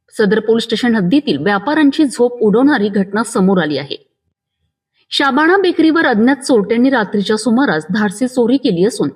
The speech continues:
सुमारे चाळीस हजार रुपयांची रोकड लंपास केल्याची माहिती आहे. या घटनेमुळे परिसरात भीतीचे वातावरण पसरले आहे. ही घटना शहरातील सदर पोलीस स्टेशन अंतर्गत येणाऱ्या गजबजलेल्या भागात घडली आहे.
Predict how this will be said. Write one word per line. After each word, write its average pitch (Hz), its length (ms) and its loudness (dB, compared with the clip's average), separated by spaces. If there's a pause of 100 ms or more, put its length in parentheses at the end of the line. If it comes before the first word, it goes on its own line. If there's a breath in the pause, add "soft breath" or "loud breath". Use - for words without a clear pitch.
(300 loud breath)
सुमारे 320 380 2
चाळीस 311 360 0
हजार 339 220 0
रुपयांची 285 460 0
रोकड 226 320 2
लंपास 226 420 0
केल्याची 247 340 0
माहिती 220 340 0
आहे. 160 200 -8 (320)
या 190 140 0
घटनेमुळे 190 540 0 (360 loud breath)
परिसरात 302 400 0
भीतीचे 269 440 0
वातावरण 214 500 0
पसरले 180 420 -4
आहे. 165 160 -10 (800 loud breath)
ही 359 100 2
घटना 370 360 2
शहरातील 302 480 0
सदर 277 300 -2
पोलीस 285 280 0
स्टेशन 254 320 -2
अंतर्गत 190 400 0
येणाऱ्या 190 400 0 (160)
गजबजलेल्या 240 600 0
भागात 185 340 -2 (100)
घडली 160 240 -2
आहे. - 260 -12